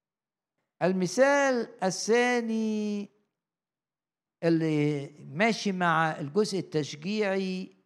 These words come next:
هو دانيال. هو، آسف، هو نوح. يبقى اتكلمنا عن نوح، يبقى هو أيوب. ونبص مع بعض ب-،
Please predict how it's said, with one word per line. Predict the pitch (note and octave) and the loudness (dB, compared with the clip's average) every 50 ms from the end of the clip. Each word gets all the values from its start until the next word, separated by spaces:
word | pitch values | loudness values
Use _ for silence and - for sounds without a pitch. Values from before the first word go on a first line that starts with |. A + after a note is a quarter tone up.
| _ _ _ - | _ _ _ -2
هو | F#3 G3 D#3+ D3 | 0 2 2 0
دانيال. | D3 D3+ C#3+ D3 D3 D3 C#3+ C3 A#2+ A#2 - - _ _ _ _ _ _ _ _ _ _ _ _ _ _ _ _ _ _ _ _ _ _ _ _ _ _ - F3 | 0 -4 -6 -4 -4 -4 -6 -6 -8 -12 -16 -20 _ _ _ _ _ _ _ _ _ _ _ _ _ _ _ _ _ _ _ _ _ _ _ _ _ _ 0 2
هو، | F#3+ F3+ | 4 4
آسف، | E3 - - G3+ G#3 F3+ - - D3+ - - F3 | 4 2 4 2 2 2 0 -4 -10 -8 -4 -2
هو | F#3 F#3 F#3 | -2 -2 -2
نوح. | F#3+ A3+ G#3 C3 - - - - - - _ _ _ _ _ _ _ _ _ _ _ _ _ _ _ _ _ _ _ _ _ _ _ _ _ _ _ | -2 -4 -6 -8 -10 -14 -20 -20 -20 -20 _ _ _ _ _ _ _ _ _ _ _ _ _ _ _ _ _ _ _ _ _ _ _ _ _ _ _
يبقى | A2+ A#2+ B2 C3 C3 C3 | -12 -8 -4 0 0 0
اتكلمنا | B2+ - - C3 D3 F3+ G3 F#3+ F3+ | 0 -2 -4 -2 0 0 2 2 2
عن | E3+ E3+ F3 F3 | 2 2 2 0
نوح، | F#3 G3+ A3+ A#3+ A#3+ G#3+ - - | 0 0 0 0 -2 -4 -4 -6
يبقى | G3+ F3 D#3+ E3 D#3+ | -6 -2 -2 0 0
هو | F3 F#3+ G3+ G3+ G3+ G#3 G#3 G3+ F#3+ - - _ _ _ - | 0 0 2 2 2 2 0 0 -2 -6 -14 _ _ _ 0
أيوب. | G3+ G#3 F3+ C#3+ A#2 G#2 F#2+ - _ _ _ _ _ - - - - _ _ _ _ _ _ _ _ _ _ _ _ _ _ _ _ _ _ _ _ _ _ | 0 0 0 -2 -8 -12 -14 -18 _ _ _ _ _ -20 -20 -20 -20 _ _ _ _ _ _ _ _ _ _ _ _ _ _ _ _ _ _ _ _ _ _
ونبص | - F#3 G#3+ G#3 F3+ F3+ G3 A3+ C4 B3+ B3+ A3+ | 0 2 4 4 4 4 4 4 4 2 2 0
مع | G#3+ G3+ F#3+ F#3 F#3 | 0 2 2 2 4
بعض | F#3+ G3+ G3+ G3+ F#3+ F3+ E3 D3 C#3+ C#3+ E3+ - - | 4 4 4 4 4 4 2 0 -2 -4 -8 -12 -14
ب-، | C#3+ D3+ D3 C#3 C#3 C#3 - - - - - - - - G1+ - - - | -12 -10 -10 -10 -8 -10 -10 -12 -12 -14 -14 -16 -18 -18 -20 -20 -20 -20